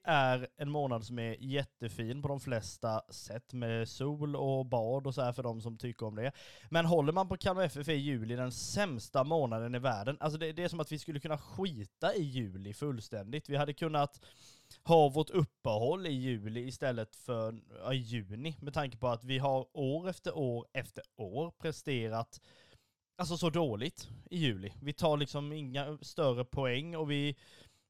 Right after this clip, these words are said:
alltså, det, det, ja, jag vet inte, det är som att laget är på uppehåll eller på semester då un-, under de matcherna. Det ser väldigt, väldigt, alltså,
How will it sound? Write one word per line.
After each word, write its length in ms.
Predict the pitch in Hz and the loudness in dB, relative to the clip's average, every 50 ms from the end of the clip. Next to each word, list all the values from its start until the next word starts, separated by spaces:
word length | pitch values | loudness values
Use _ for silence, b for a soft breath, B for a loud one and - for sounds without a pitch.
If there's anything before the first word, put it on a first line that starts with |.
| _ - | _ 0
alltså, 200 | 131 135 127 160 | 0 4 4 4
det, 180 | 156 165 156 - | 2 2 -2 0
det, 340 | 165 175 165 160 151 - - | 0 2 2 2 2 0 -2
ja, 80 | - 139 | -2 -2
jag 120 | 123 120 | 0 0
vet 220 | 135 147 139 - - | 0 0 -2 -2 -4
inte, 180 | 175 151 127 | -4 -4 -2
det 120 | 113 160 170 | -2 0 0
är 60 | 156 | 0
som 120 | - 156 | 0 0
att 100 | 151 143 | 0 4
laget 380 | 156 147 123 123 131 131 - - - | 4 4 4 4 2 -4 -10 -6 -4
är 320 | 147 120 110 120 151 180 | -2 0 0 0 -2 -2
på 320 | - _ - 196 190 190 | -6 _ -4 -2 0 0
uppehåll 680 | 190 175 - _ _ - - 113 - 123 113 107 113 123 | 0 -2 -4 _ _ -6 -6 -4 -4 -2 -4 -4 -2 -2
eller 120 | 127 127 | -2 -2
på 140 | 127 131 135 | -2 -4 -4
semester 560 | - - 147 135 127 120 110 - - - 127 | -4 -4 -4 -2 -2 -4 -4 -6 -4 -4 0
då 200 | 123 120 113 117 | 0 0 0 0
un-, 140 | 120 123 123 - | -2 -4 -6 -6
under 320 | 135 120 110 113 127 160 | -6 -6 -4 -2 0 2
de 140 | 160 139 123 | 2 2 2
matcherna. 380 | 127 131 - - - 113 107 107 | 2 0 0 -2 -10 -10 -8 -8
Det 80 | 131 | -8
ser 580 | 127 - 156 143 135 131 127 127 120 117 120 127 | -6 -2 0 0 0 0 -4 -8 -14 -16 -10 -2
väldigt, 560 | 156 185 185 160 113 104 113 156 190 - - | 0 0 0 0 -4 -6 -6 -6 -6 -4 -2
väldigt, 420 | 185 175 160 135 117 120 117 - 120 | -2 -2 -2 -2 -4 -6 -6 -4 -6
alltså, 220 | 120 - 123 | -6 -6 -6